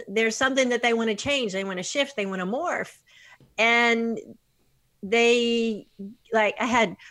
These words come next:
I had one client come to me. "I, I wanna lose weight, but I don't really wanna change my diet,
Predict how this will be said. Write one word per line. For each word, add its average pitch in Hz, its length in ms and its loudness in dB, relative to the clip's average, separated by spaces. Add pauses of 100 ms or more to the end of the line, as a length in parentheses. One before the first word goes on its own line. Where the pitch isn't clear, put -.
I 233 60 -2
had 220 100 0
one 202 200 2
client 165 320 -4
come 170 180 -8
to 170 60 -6
me. 160 160 -8 (420)
"I, 202 640 0 (880)
I 180 720 0
wanna 226 240 -2
lose 349 260 -6
weight, 208 400 -4 (1400)
but 233 180 2
I 240 100 4
don't 302 180 0
really 302 180 0
wanna 269 220 -2
change 247 280 -6
my 220 120 -2
diet, 170 460 2